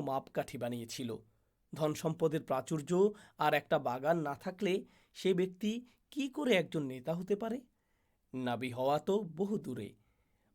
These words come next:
মুজাক্কির নাবির মালিক তার রাসূলকে শক্তিশালী সত্য দিয়ে সান্ত্বনা দিতে এগিয়ে এলেন এই বলে যে মক্কার নেতাদের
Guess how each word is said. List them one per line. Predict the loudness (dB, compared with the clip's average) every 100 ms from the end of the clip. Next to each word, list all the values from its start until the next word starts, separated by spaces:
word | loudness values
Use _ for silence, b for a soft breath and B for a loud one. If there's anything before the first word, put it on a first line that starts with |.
| -4
মুজাক্কির | 2 4 2 0 0
নাবির | 0 0 0 0
মালিক | 0 0 0 -2 -4 b b b 4
তার | 4 4
রাসূলকে | 2 2 0 2 2 0 B B -2
শক্তিশালী | 0 2 0 2 4 4
সত্য | 0 -2 -2 -2
দিয়ে | 0 0 0 -4 B _
সান্ত্বনা | -2 2 2 2 2
দিতে | 2 0 0 2
এগিয়ে | -2 -4 0 2 4
এলেন | 4 4 0 -4
এই | -4 -2 2
বলে | 2 2
যে | 0 -4 -4 b b b -4
মক্কার | -4 0 2 4
নেতাদের | 4 4 4